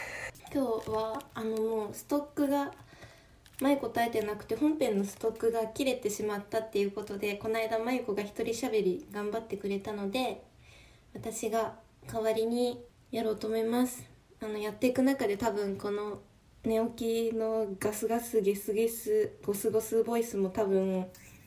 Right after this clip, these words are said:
だんだん良くなってくるんじゃないかなって思うので、ちょっと皆さん期待しててください。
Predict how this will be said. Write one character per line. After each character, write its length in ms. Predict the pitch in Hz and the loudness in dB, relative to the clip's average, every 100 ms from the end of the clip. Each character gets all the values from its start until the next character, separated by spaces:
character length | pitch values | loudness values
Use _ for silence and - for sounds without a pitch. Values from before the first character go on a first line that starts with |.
| - - - | -20 -18 -8
だ 120 | 240 262 | 0 2
ん 120 | 269 | 4
だ 80 | 277 | 6
ん 80 | |
良 100 | 277 | 4
く 120 | 285 254 | 4 0
な 100 | 247 | 0
っ 40 | |
て 100 | 254 | -2
く 120 | 254 | 0
る 100 | 247 | 0
ん 40 | 220 | 0
じ 80 | |
ゃ 40 | 226 | 0
な 100 | 240 | -2
い 80 | 226 | 0
か 100 | 220 | 0
な 140 | 226 | 0
っ 80 | 220 | 0
て 100 | 214 | 0
思 240 | 202 220 | 2 2
う 80 | 214 | 2
の 140 | 190 | 2
で、 160 | 190 190 | 2 2
ち 140 | 185 | 0
ょ 20 | - | -4
っ 20 | |
と 100 | 202 | 0
皆 220 | 202 208 | 0 0
さ 120 | 208 | -2
ん 100 | 196 | -4
期 100 | 185 - | -4 -6
待 180 | 202 208 | -6 -6
し 60 | |
て 160 | - 208 | -8 -6
て 260 | - - | 0 2
く 20 | 262 | 2
だ 160 | 240 | 0
さ 260 | - 233 | -4 -6
い。 100 | 233 | -6